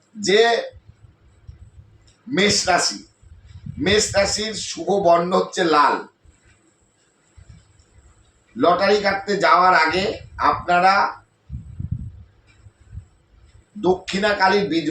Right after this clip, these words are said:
মন্ত্র জপ করবেন। আর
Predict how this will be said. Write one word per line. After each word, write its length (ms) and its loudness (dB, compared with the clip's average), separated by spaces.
মন্ত্র 240 -4
জপ 140 0
করবেন। 280 -8
আর 100 4